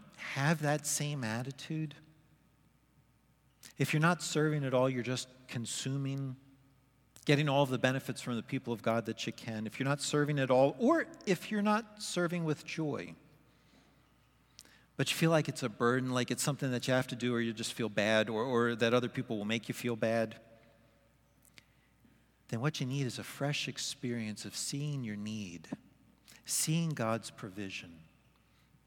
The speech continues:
Because if you don't have that fresh experience, if you simply serve out of duty, you serve because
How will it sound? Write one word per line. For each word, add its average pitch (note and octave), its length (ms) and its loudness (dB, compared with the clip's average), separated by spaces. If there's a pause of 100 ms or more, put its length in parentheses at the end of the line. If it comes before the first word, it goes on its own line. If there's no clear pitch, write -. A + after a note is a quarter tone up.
(440)
Because E3 240 2
if F3 140 -2
you E3 60 2
don't A#3+ 180 2
have A3+ 180 -2
that D3 140 2
fresh - 380 -2
experience, C3+ 760 -2
if - 160 0
you D#3+ 180 4 (200)
simply B3+ 520 4
serve G3 380 4
out D#3+ 200 8
of C3+ 180 -2
duty, C3+ 240 0
you F#2+ 100 -6
serve D3 300 0
because B2 480 -2